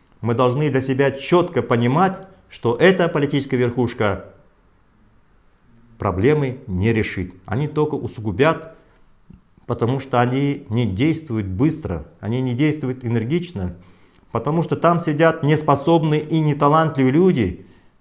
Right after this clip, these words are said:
которые собрались по клановому признаку, по родовому признаку. Там нет места профессионалам. А это будет только тогда, когда народ будет контролировать власть,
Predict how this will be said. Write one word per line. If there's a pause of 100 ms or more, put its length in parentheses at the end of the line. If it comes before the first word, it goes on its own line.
которые
собрались
по
клановому
признаку, (120)
по
родовому
признаку. (180)
Там (460)
нет
места
профессионалам. (680)
А
это
будет
только
тогда,
когда
народ
будет
контролировать
власть,